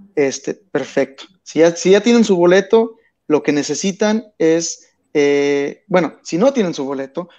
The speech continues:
número uno, es muy importante. Tenemos estos tres requerimientos. Eh, he estado yo hablando mucho, eh, de estos requerimientos esta semana, eh, con, con, con nuestra gente en Instagram,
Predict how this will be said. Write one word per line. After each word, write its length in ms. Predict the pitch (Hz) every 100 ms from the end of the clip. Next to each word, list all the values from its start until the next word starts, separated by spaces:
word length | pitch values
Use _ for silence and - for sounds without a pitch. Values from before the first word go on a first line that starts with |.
| _
número 260 | 165 185
uno, 120 | 175 180
es 100 | 160
muy 160 | 165
importante. 480 | 185 180 147 147 135
Tenemos 380 | - 147 170 170
estos 260 | 170 180
tres 200 | - 165
requerimientos. 920 | 165 - 143 143 143 147 143 - - _ _ _ _ _
Eh, 200 | 143 135
he 20 | 135
estado 280 | - 147
yo 120 | 151 151
hablando 260 | 147 156
mucho, 320 | 147 139 160 - _ _ _
eh, 200 | 151 139
de 60 | 139
estos 220 | 131 151
requerimientos 640 | 147 143 131 135 135 139
esta 160 | - 147
semana, 520 | 147 139 143 151 151 _ _ _
eh, 380 | 147 143 135 135 131 127 _ _ _ _ _
con, 260 | - 143 131
con, 320 | 135 135 127
con 180 | - 135
nuestra 220 | 135 139
gente 520 | - 143 165 156 -
en 100 | 143
Instagram, 600 | 143 165 - 139 135 165